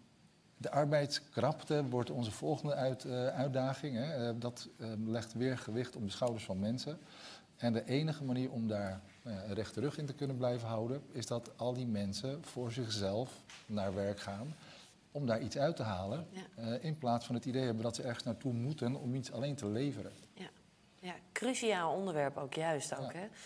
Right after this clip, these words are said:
Speaker 2: En ik denk juist door dat hybride werk is het misschien alleen maar nog belangrijker geworden <coughs> om echt, nou ja, je te verbinden met iets wat goed bij je past.
Speaker 1: Ja.
Speaker 2: Juist ook door de afstand, ook al is er zoveel techniek,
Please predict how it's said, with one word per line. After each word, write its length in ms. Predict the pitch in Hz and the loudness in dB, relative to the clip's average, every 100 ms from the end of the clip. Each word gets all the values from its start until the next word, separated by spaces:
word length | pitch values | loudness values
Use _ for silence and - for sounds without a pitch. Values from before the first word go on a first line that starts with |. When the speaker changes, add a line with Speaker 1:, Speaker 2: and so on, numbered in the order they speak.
| - | -6
Speaker 2:
En 120 | 170 | 2
ik 100 | 175 | 4
denk 200 | 175 196 | 6 6
juist 300 | 190 180 156 | 8 6 6
door 140 | 180 202 | 4 4
dat 160 | 185 | 4
hybride 400 | 185 175 175 185 | 2 0 0 2
werk 260 | 175 175 170 | 4 2 2
is 80 | 175 | -2
het 100 | 165 | -4
misschien 320 | 151 - 175 | -6 -4 -4
alleen 180 | 170 156 | -2 -4
maar 120 | 147 151 | -4 -4
nog 200 | 185 214 - | -4 -6 -6
belangrijker 580 | 151 147 143 117 - | -6 -4 -4 -6 -6
geworden 680 | - - - - 147 - 226 - | -2 2 4 4 4 2 -2 -6
<coughs> 400 | - - 165 190 | -6 -4 2 4
om 160 | 180 175 | 4 2
echt, 420 | - 196 - - - | 2 2 2 0 0
nou 140 | 202 165 | -2 0
ja, 200 | 147 - 190 | 0 -2 -2
je 180 | 165 | -2
te 120 | - 170 | -2 -2
verbinden 460 | 165 151 220 214 | -2 2 2 4
met 140 | 175 170 | 0 0
iets 200 | 185 - | -4 -2
wat 140 | 160 | -4
goed 260 | - 208 - | -2 -4 0
bij 180 | 147 | -2
je 80 | 156 | -2
past. 480 | 160 - - - - | 0 0 0 -6 -6
Speaker 1:
Ja. 140 | 147 156 - - - - | -10 -12 -14 -20 -12 -4
Speaker 2:
Juist 340 | 175 190 208 185 | 6 6 6 2
ook 180 | 151 147 | 2 2
door 160 | 202 | 2
de 100 | 220 | 2
afstand, 580 | - - - 165 170 - | 0 -2 -2 -4 -4 0
ook 160 | 165 165 | 2 4
al 120 | 156 | 4
is 160 | 220 226 | 4 2
er 100 | 170 | 4
zoveel 320 | 175 170 - | 4 4 0
techniek, 560 | 165 156 196 185 - | -2 0 -2 -2 -6